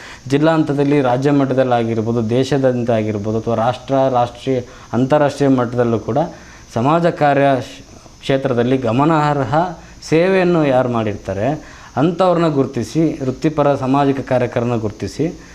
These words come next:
ಆ, ಸಂಸ್ಥೆಗಳನ್ನ ಅಥವಾ ವ್ಯಕ್ತಿಗಳನ್ನ ಗುರುತು-, ಗೌರವಿಸುವಂತಹ ಸಮಾರಂಭಗಳನ್ನ ಆಚರಣೆ ಮಾಡುವಂಥದ್ದು. ಹಾಗೇನೆ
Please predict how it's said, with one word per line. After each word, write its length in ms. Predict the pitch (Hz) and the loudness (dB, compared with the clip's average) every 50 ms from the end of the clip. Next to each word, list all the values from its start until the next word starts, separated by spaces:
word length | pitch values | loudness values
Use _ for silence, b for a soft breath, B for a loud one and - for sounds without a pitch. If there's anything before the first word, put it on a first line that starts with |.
| B B B B B | B B B B B
ಆ, 100 | - - | -4 -2
ಸಂಸ್ಥೆಗಳನ್ನ 640 | - - 151 175 - - 175 160 135 127 123 120 135 | 0 0 0 0 0 0 0 2 2 2 2 2 2
ಅಥವಾ 260 | 139 131 117 - 127 | 0 0 0 0 0
ವ್ಯಕ್ತಿಗಳನ್ನ 580 | 120 117 120 120 - 156 147 127 120 117 123 131 | 0 0 -2 -2 -2 0 0 2 0 0 0 -2
ಗುರುತು-, 500 | 127 120 123 120 117 - - 131 120 117 | -2 -2 -2 -2 -2 -2 0 0 0 0
ಗೌರವಿಸುವಂತಹ 960 | 110 113 127 143 156 160 156 147 - - 131 120 117 113 104 110 110 127 123 - | 0 0 2 2 2 2 2 0 0 -2 -2 -2 -2 -4 -4 -4 -4 -4 -4 -4
ಸಮಾರಂಭಗಳನ್ನ 760 | 117 113 127 139 143 143 135 127 117 117 110 110 120 135 | -2 0 2 2 2 2 0 0 -2 -2 -2 -2 -2 -2
ಆಚರಣೆ 400 | 147 135 113 107 - - 117 113 | -2 -2 -4 -4 -4 -4 -2 -2
ಮಾಡುವಂಥದ್ದು. 840 | 110 104 101 95 92 95 90 90 87 87 - 90 85 85 92 92 101 - B B B B B B B B | -2 -4 -4 -6 -6 -8 -10 -12 -14 -14 -14 -16 -14 -14 -16 -16 -18 -20 B B B B B B B B
ಹಾಗೇನೆ 640 | - 139 156 156 165 165 170 180 180 175 175 B | 0 0 2 4 4 4 2 0 -2 -4 -8 B